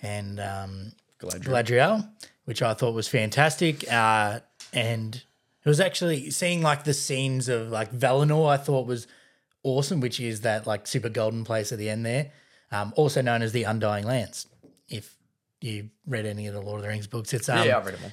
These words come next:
Speaker 1: it's where the, it's where Bilbo went at, like, the end of the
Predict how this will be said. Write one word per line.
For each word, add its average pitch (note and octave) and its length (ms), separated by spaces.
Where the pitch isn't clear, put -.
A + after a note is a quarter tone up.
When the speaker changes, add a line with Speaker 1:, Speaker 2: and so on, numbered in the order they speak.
Speaker 1:
it's C#3+ 140
where D3 140
the, B2+ 480
it's B2+ 120
where D#3 140
Bilbo B2 320
went G#2+ 180
at, G2+ 80
like, G#2 200
the A2+ 120
end G#2 120
of G2+ 80
the G2+ 120